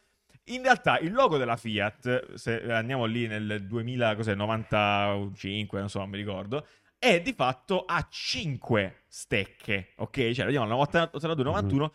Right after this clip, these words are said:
Speaker 1: a cinque barre. Poi diventate cinque con background, eh, quindi quattro spazi e cinque barre nel novantanove, però di fatto, raga, io non so come
Speaker 2: Sono sempre
Speaker 1: interpretate
Speaker 2: stati
Speaker 1: voi.
Speaker 2: quattro spazi,
Speaker 1: Sì,
Speaker 2: raga.
Speaker 1: esatto, sono, sono sempre quattro, quattro spazi, però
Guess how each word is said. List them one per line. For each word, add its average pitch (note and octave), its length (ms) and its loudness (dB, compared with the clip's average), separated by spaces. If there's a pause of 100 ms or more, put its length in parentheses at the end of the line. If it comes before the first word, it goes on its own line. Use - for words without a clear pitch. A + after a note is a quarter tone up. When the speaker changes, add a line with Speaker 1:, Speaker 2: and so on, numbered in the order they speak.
(120)
Speaker 1:
a E3 160 2
cinque G3+ 500 -2
barre. G2+ 540 -4 (220)
Poi A#3 200 0
diventate C#3 840 -2 (160)
cinque G3 500 -4
con B2+ 200 -4
background, A2+ 1000 0
eh, G2+ 680 -2
quindi C3 320 0
quattro E3 600 -4
spazi - 640 -2
e - 40 -6
cinque D3+ 400 -2
barre B2 420 4 (160)
nel C#3 100 -4
novantanove, E3 640 -2 (220)
però B3 200 2
di G3+ 120 -6
fatto, D3+ 260 -4
raga, A#2 340 0
io C#3 260 -4
non G#2 140 -8
so G#2+ 240 -2
come G2+ 180 -6
Speaker 2:
Sono A2 100 2
sempre F3 220 4
Speaker 1:
interpretate A#2 100 4
Speaker 2:
stati A#2 160 8
Speaker 1:
voi. G#2+ 80 6
Speaker 2:
quattro A#2 320 6
spazi, - 580 4
Speaker 1:
Sì, G2 80 6
Speaker 2:
raga. F#2 160 4 (220)
Speaker 1:
esatto, D#3 540 0
sono, G3+ 120 -12
sono A3 200 -14
sempre D#3 160 -6
quattro, D3+ 220 -2
quattro A#2+ 260 -4
spazi, - 340 -8
però F#3+ 420 0